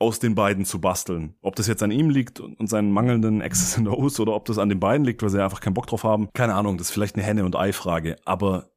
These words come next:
selbst offensiv, dafür, dass du eine so unfassbare Waffe in der Hinterhand hast,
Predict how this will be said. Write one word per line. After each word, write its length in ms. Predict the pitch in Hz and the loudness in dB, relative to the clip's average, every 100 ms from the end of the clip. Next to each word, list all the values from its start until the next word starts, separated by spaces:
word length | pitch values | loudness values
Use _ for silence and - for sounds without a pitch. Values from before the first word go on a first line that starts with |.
| _ | _
selbst 300 | - 110 - | -4 -4 -2
offensiv, 580 | - - 110 95 90 - _ _ | -4 0 0 2 -2 -6 _ _
dafür, 320 | - 135 139 113 | 0 2 2 2
dass 160 | 110 | 0
du 200 | 123 - _ - | -2 -6 _ -4
eine 220 | 104 98 | 0 0
so 260 | 92 123 | 0 0
unfassbare 840 | 131 127 - - - - 110 101 90 | 2 0 -2 -4 -4 0 0 0 0
Waffe 420 | 110 - 92 80 _ _ - | -2 0 -2 -2 _ _ -2
in 100 | 113 | 2
der 100 | 104 | 2
Hinterhand 540 | 160 202 107 98 92 | 2 2 2 2 0
hast, 480 | 95 92 - - - | 0 0 -2 -10 -16